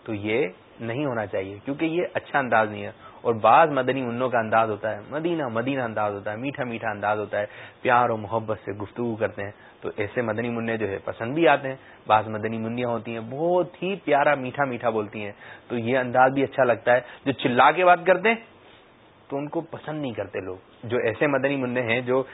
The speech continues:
چلاتے ہیں اور زور زور سے ہنس رہے ہوتے ہیں، آپ کے ہنسنے سے دوسروں کو تکلیف ہو رہی تھی۔ بس اوقات ہوتا ہے کہ امی ہوتے ہیں، "بیٹا آرام سے بات کیجیے گا"، کیونکہ وہ آپ کا ایک چھوٹا مدنی منع جو ہے وہ گھر کا وہ سو رہا ہوتا ہے، آپ کی چھوٹی بہن جو ہے سو رہی ہوتی ہے،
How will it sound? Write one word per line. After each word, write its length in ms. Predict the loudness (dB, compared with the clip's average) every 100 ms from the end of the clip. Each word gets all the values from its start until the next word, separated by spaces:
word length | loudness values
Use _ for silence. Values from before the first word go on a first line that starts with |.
| -16 -8
چلاتے 360 | 0 2 2
ہیں 40 | -2
اور 80 | -2
زور 280 | 2 2
زور 160 | 2 0 2
سے 60 |
ہنس 160 | 0 2
رہے 80 | 0
ہوتے 220 | 0 0
ہیں، 120 | -4 -6 -10 2
آپ 220 | 2 4
کے 60 |
ہنسنے 240 | 2 2 -2
سے 120 | -2
دوسروں 320 | -2 -2 0
کو 80 | 0
تکلیف 320 | 0 0 -2
ہو 100 | 0
رہی 100 | -2
تھی۔ 120 | -4
بس 180 | -4 0
اوقات 220 | 2 2
ہوتا 220 | 0 4 4
ہے 100 | 4 -2 -18 -2
کہ 140 | 0
امی 240 | 2 0 4
ہوتے 200 | 2 0
ہیں، 420 | -6 -16 -18 0
"بیٹا 160 | 4 4 2
آرام 260 | 4 4 6
سے 80 | 6
بات 220 | 6 4
کیجیے 280 | 2 2 2
گا"، 120 | 0 -4 -16 -8
کیونکہ 220 | -6 0
وہ 100 | 4
آپ 160 | 4 4
کا 80 | 0
ایک 100 | 0
چھوٹا 240 | -2 -2
مدنی 280 | -2 -2 -2
منع 280 | -4 -4 -4
جو 140 | -2
ہے 100 | -4
وہ 180 | -4 -6 -6 -2
گھر 120 | -2
کا 120 | 0 -2 -4 -12
وہ 60 | -10 -2
سو 140 | 2
رہا 80 | 2
ہوتا 220 | 2 -2
ہے، 100 | -4
آپ 220 | -4 -6
کی 100 | -8
چھوٹی 300 | -8 -8 -6
بہن 240 | -4 -4 -2
جو 80 | -4
ہے 60 |
سو 180 | -2 -4
رہی 120 | -4
ہوتی 240 | -6 -6
ہے، 40 | -10